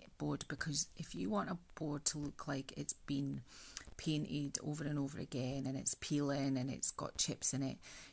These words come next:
you need to apply your paint thick and in all different directions to give it that it's been painted more than once sort of feel. If you paint it lovely and smooth,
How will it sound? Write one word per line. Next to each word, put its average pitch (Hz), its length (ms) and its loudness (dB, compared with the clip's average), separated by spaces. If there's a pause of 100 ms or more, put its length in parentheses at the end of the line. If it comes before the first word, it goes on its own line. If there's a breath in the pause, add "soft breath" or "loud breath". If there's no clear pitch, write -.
you - 120 -4
need 156 180 -2
to 180 160 4
apply 151 300 -4
your 135 160 -2
paint 143 320 -4
thick - 420 -4
and 147 160 0
in 139 80 2
all 143 160 0
different 143 320 -4
directions 143 640 4
to - 140 0
give 143 160 0
it - 180 -6
that 139 320 0
it's 143 180 4
been 143 220 2
painted 147 400 -4
more 147 160 -2
than 143 160 -2
once 143 500 12
sort - 320 10
of 139 60 -6
feel. 156 300 -2
If 139 120 -4
you 147 60 -4
paint 196 280 0
it 147 140 -6
lovely 165 300 -2
and 147 100 4
smooth, 151 500 8